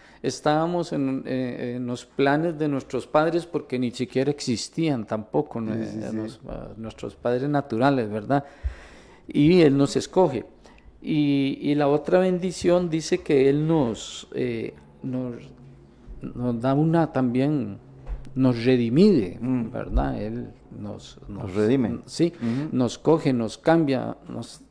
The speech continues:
Speaker 1: nos transforma. Y como, como como por último ahí en el, en, en el,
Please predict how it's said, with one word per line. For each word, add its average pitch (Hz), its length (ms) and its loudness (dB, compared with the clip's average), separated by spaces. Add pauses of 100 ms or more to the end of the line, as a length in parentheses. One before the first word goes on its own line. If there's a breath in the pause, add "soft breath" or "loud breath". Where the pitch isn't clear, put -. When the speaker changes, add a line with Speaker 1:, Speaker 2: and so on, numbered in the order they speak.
(100)
Speaker 1:
nos 131 260 -2
transforma. 120 840 0 (920 loud breath)
Y 151 140 2
como, 131 840 4 (100)
como 127 720 2 (320)
como 135 300 0
por 131 240 -2
último 196 480 4
ahí 185 240 2
en 156 240 4
el, 104 280 -4
en, 110 240 -2
en 110 280 -4
el, 104 140 -4